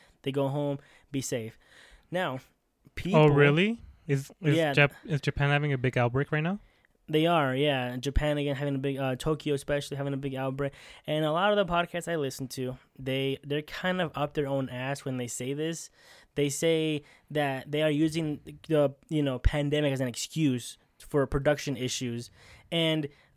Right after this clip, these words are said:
Speaker 1: I don't agree with that. I think just because our country <laughs> didn't take it seriously doesn't mean that they don't.
Speaker 2: Yeah.
Speaker 1: So, I mean, I don't agree with, I mean,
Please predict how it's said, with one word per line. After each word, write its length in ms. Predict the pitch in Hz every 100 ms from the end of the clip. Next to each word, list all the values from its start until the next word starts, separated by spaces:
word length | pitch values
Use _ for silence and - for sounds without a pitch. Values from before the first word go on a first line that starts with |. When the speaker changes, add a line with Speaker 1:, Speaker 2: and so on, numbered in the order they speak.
| -
Speaker 1:
I 80 | 190
don't 140 | 220
agree 240 | 190 139
with 200 | 170 151
that. 260 | 139 127 131
I 100 | 147
think 240 | 151 214
just 140 | 175 -
because 260 | 208 190 160
our 240 | 123 165
country 400 | 175 170 175 -
<laughs> 60 | 160
didn't 200 | 170 175
take 260 | - 175 -
it 120 | 147
seriously 480 | - 143 156 - 170
doesn't 240 | 156 170
mean 160 | 170 147
that 180 | 135
they 160 | 139 143
don't. 400 | 127 110 117 - - _
Speaker 2:
Yeah. 260 | 139 135 120
Speaker 1:
So, 360 | 147 143 135 - _ - _ _ _
I 160 | 143 147
mean, 120 | 151 143
I 60 |
don't 180 | 180 190
agree 240 | 170 147
with, 160 | 175 160
I 40 |
mean, 180 | 160 156